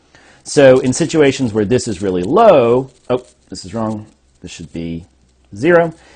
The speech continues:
In situations where our transfer function is a very small value, we actually destroy our output signal, we destroy our input signal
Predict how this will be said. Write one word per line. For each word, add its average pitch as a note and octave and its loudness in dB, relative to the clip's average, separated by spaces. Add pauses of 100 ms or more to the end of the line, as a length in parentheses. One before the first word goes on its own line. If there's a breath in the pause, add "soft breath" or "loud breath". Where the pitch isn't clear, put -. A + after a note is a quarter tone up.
(100)
In C3 0
situations D#3 0
where C3 0
our A2+ 0
transfer C#3 -6
function A#2+ -6
is G#2 -8
a F#2+ -10
very G#2 -2
small G3 0
value, G#2+ 0
we A#2+ 0
actually C3 -2
destroy D3+ -2
our G#2+ -2
output G#2+ -4
signal, F#2+ -6
we A2+ -6
destroy A#2+ 0
our C#3+ 2
input B2+ -4
signal G2+ -6